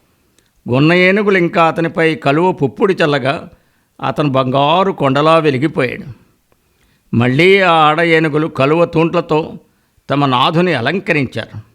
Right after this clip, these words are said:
దానితో సర్పాలను ధరించిన శివుడిలాగా ఆ గజరాజు కొత్త శోభను సంతరించుకున్నాడు. అతనిపై ముత్యాల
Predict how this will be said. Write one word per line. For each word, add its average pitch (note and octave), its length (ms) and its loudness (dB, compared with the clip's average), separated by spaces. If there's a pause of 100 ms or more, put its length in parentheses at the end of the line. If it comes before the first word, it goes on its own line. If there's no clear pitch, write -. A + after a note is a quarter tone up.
(600)
దానితో E3+ 500 0
సర్పాలను F#3 680 0
ధరించిన D#3+ 500 0
శివుడిలాగా D3+ 800 0 (580)
ఆ C3+ 160 0
గజరాజు D3 600 0
కొత్త D#3 340 -2
శోభను E3+ 400 2
సంతరించుకున్నాడు. C3 840 -6 (840)
అతనిపై D#3+ 500 0
ముత్యాల E3+ 560 0